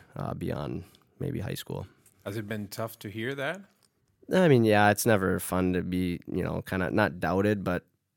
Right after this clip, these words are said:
Speaker 1: you know, when people don't really think that you'll be able to do something. Um, but,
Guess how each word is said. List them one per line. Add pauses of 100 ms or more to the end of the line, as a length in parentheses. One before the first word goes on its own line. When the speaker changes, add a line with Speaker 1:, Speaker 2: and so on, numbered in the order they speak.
(380)
Speaker 1:
you
know,
when
people
don't
really
think (100)
that
you'll
be
able
to
do
something. (220)
Um, (840)
but,